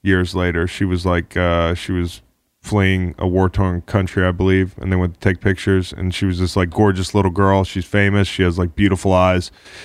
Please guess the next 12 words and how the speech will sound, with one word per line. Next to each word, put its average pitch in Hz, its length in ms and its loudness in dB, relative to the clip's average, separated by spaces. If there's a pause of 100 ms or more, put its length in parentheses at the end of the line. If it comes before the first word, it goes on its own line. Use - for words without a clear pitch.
(200)
and 101 120 0
they 95 60 4
found 107 320 0
her, 95 100 4
like, 82 240 0
forty 90 260 0
years 85 240 0
later. 85 380 -2 (180)
They 92 80 -2
somehow 92 340 0
located 82 480 -2
her. 87 200 -6